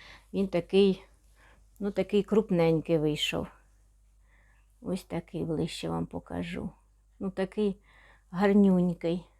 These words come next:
М, те, що голівка в нього така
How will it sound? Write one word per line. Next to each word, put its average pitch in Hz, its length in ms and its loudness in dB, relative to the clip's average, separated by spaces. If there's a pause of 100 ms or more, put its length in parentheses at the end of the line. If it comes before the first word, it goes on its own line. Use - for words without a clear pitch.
(760)
М, 175 240 -2
те, 226 140 6
що 214 220 0
голівка 208 440 6
в 185 40 4
нього 185 440 2 (560)
така 175 420 2